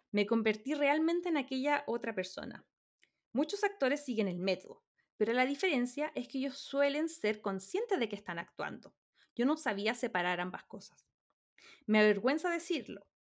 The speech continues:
pero fue como si una nube o algo me envolviera y simplemente me convirtiera en una chica llamada Lucy.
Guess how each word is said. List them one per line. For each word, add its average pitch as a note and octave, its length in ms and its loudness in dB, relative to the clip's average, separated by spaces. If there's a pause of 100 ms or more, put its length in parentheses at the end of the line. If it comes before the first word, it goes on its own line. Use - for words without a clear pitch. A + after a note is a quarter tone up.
(340)
pero G#3+ 140 0
fue C4+ 180 0
como C#4 180 0
si C4+ 140 -6
una C#4+ 180 4
nube C#4+ 380 2
o A#3 140 4
algo C4 220 4
me C4+ 100 4
envolviera A3 580 2
y A3+ 100 -4
simplemente D4 600 0
me C#4+ 160 0
convirtiera G#3 520 0
en C4 100 2
una A#3+ 260 2
chica C4 240 -4
llamada F3+ 360 -2
Lucy. - 400 -12